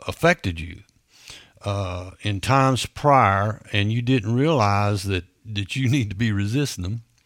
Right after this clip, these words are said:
Well, once you get a hold of the fact that He's redeemed you from the curse, now I'll tell you things are different. Uh, not only has he redeemed you and bought you back,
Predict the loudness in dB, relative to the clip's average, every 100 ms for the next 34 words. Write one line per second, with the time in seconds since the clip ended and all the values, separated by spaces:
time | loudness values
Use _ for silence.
0 | -20 -20 -20 -20 -20 -8 -2 0 2 2
1 | 4 2 0 -2 -4 -2 -2 0 0 0
2 | -2 0 0 0 -2 -2 -4 -2 0 0
3 | 0 -2 -2 -2 0 0 0 -2 -2 0
4 | 0 0 0 -2 -4 -2 -4 -2 -4 -6
5 | -16 _ _ _ _ -20 -20 -20 -20 -4
6 | 2 4 4 2 0 0 0 0 0 0
7 | -2 -2 -2 -2 0 0 0 0 2 2
8 | 0 -2 0 2 0 -2 -4 -2 0 2
9 | 0